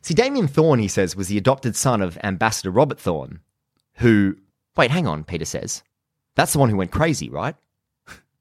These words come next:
That happened when I was a kid." And Larkin grimaces. "Yeah, tried to stab his son. Shot down before he could. The thing is,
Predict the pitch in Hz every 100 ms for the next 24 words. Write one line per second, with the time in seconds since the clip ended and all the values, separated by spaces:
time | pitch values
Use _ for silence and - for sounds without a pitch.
0 | - 139 143 123 113 101 - 190 - -
1 | _ _ _ _ _ _ 98 104 98 87
2 | 107 92 71 - _ _ _ _ _ -
3 | 80 76 - - - 87 - 92 78 76
4 | 95 85 71 _ _ _ - 95 98 87
5 | 82 85 78 101 80 - _ _ _ _
6 | - 87 131 120 92 85 -